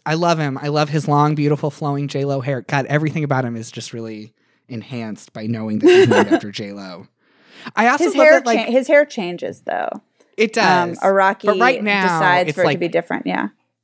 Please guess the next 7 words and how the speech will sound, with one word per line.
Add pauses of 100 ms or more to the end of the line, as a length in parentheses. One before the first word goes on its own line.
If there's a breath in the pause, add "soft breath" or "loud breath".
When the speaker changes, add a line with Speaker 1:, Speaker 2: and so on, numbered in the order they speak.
(180)
Speaker 1:
But
right
now,
it's,
like, (280)
waist
length